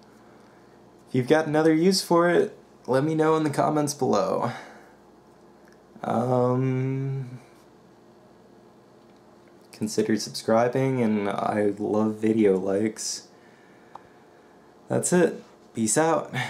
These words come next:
Before I go, I'd just like to wish everyone a happy Halloween. I sort of wanted to do a Halloween special of some kind, but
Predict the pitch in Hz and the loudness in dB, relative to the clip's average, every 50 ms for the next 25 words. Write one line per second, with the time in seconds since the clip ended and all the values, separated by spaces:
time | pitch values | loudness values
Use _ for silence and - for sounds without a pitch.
0 | - - - - - - - - - - - - - - - - - - - - | -10 -14 -18 -20 -20 -20 -20 -20 -20 -20 -20 -20 -20 -20 -20 -20 -18 -18 -18 -18
1 | - _ - - 120 - - 156 156 147 131 123 - 120 104 101 98 98 95 95 | -20 _ -10 -8 -8 -4 0 2 4 4 4 4 4 4 4 4 4 4 0 -2
2 | - 107 101 - - 107 104 95 - - 98 95 92 92 87 90 95 - - 101 | -4 -6 -6 -4 -2 -2 -2 -2 -2 -4 -2 -2 0 -2 -2 -4 -4 -4 -4 -4
3 | 101 - - 104 95 - 104 101 98 95 92 95 92 92 - 107 98 90 87 85 | -4 -2 -4 -4 -4 -4 -4 -2 -2 -2 -2 -2 -2 -2 -2 -4 -6 -4 -4 -4
4 | 87 92 92 98 101 98 98 95 95 92 - - _ _ _ _ _ - - 101 | -4 -6 -6 -6 -6 -8 -8 -8 -10 -12 -16 -20 _ _ _ _ _ -6 -6 -6
5 | 92 - - 127 127 120 104 92 90 110 104 104 101 95 - 101 - 110 104 98 | -6 -4 0 2 2 2 2 0 0 0 0 0 0 -2 -4 -6 -4 -2 -2 -2
6 | 95 92 95 98 98 98 92 98 101 104 98 - - 101 95 92 - 98 95 95 | -2 -2 -2 -2 -2 -2 -4 -4 -4 -6 -6 -6 -6 -6 -6 -6 -6 -8 -8 -8
7 | 85 - - 98 92 92 90 - 92 90 92 92 92 87 - 92 - | -8 -8 -8 -6 -6 -6 -6 -6 -4 -4 -4 -4 -6 -6 -8 -10 -10